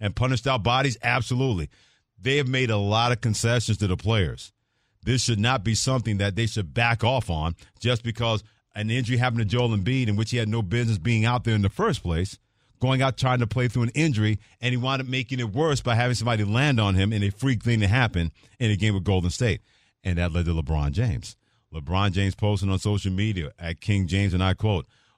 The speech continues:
Where are all the media outlets, T V media personalities, hot takes that talk so much bleep about Joel Embiid, about missing those games when he knew what he was dealing with? Now he's out with an injury because of it.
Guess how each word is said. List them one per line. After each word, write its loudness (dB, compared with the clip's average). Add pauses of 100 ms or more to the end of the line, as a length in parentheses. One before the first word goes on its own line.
Where -2
are -2
all 0
the -4
media 0
outlets, -4 (100)
T -2
V -2
media -2
personalities, -2 (320)
hot -2
takes -2
that -6
talk -2
so -4
much -4
bleep -2
about 0
Joel 2
Embiid, 0
about -4
missing -2
those 0
games 2 (260)
when -2
he 0
knew -2
what -2
he 0
was -2
dealing 0
with? -4 (280)
Now 0
he's -2
out -2
with -4
an -4
injury 0
because 0
of -2
it. -6